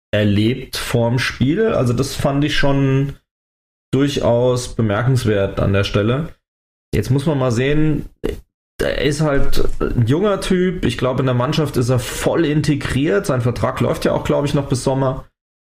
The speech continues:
Ähm, und ich glaub schon, dass es dann eben vielleicht auch mal Not tut, frisches Blut da reinzubringen. Vielleicht gibt's eben andere Theorien übers Training.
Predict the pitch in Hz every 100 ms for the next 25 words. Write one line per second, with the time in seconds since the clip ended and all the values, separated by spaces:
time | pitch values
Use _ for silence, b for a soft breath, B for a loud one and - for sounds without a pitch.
0 | _ _ _ - 110 110 107 110 113 113
1 | 113 104 - - 120 117 - 113 - -
2 | - - - _ _ - 101 90 101 -
3 | - 127 143 143 131 123 120 117 - 127
4 | 120 123 135 131 120 131 120 160 170 165
5 | 170 175 175 190 - 175 170 - 165 156
6 | 160 175 190 294 220 135 127 107 104 98
7 | 98 - 120 147 175 - 214 - 214 190
8 | 190 147 147 147 131 123 131 127 117 123
9 | 123 113 113 113 - 113 110 104 92